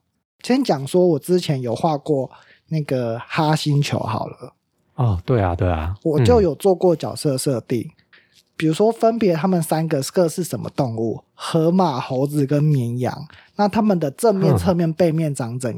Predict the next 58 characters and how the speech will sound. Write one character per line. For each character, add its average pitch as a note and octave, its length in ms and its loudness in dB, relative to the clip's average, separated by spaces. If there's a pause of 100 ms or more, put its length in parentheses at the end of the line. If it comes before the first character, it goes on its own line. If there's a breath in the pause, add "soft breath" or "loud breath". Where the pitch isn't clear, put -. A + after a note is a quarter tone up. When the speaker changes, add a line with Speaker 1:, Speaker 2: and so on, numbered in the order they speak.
Speaker 1:
样， A2 160 -6 (160 loud breath)
他 - 120 -2
们 G3 100 4
的 F3 60 4
细 F#3+ 260 0
节 B2 240 -4
该 C#3 240 0
是 D3 160 -2
怎 C3+ 280 -6
样， A#2 280 -6
颜 D3 260 0
色 F3 240 2
是 E3+ 180 -4
什 C3+ 220 -6
么， - 320 -16
这 G#3 120 0
些 F#3 260 2
都 D#3+ 340 0
是 D#3 280 -2
他 - 180 -4
们 C3+ 300 -4
的 - 240 -8 (560 soft breath)
角 B2 120 -2
色 D3+ 220 0
设 C3+ 220 -2
定， C3 240 -8
就 F#3 120 0
是 F#3+ 140 -2
像 E3+ 180 -2
他 E3 100 -4
们 D#3 100 -4
的 C3+ 80 -2
身 C#3 240 -2
份 D3 140 0
证 B2 200 -4
一 G#2 100 -10
样， A2+ 240 -6
因 G#3 80 2
为 B3 120 4
你 E3+ 40 2
看 G3 160 0
到 G3 120 2
这 F#3 80 2
个 D#3+ 80 2
东 D3+ 200 0
西， C#3+ 160 -2
你 C3+ 80 -4
才 B2+ 120 -4
会 C3+ 100 0
知 C3+ 140 -4
道 C3 120 2
说 B2+ 240 -2 (320 loud breath)
这 A3+ 140 2
个 E3+ 100 -4
人 C3 160 -8
物 C3+ 200 -4
是 C3+ 160 -6
他。 A#2 480 -8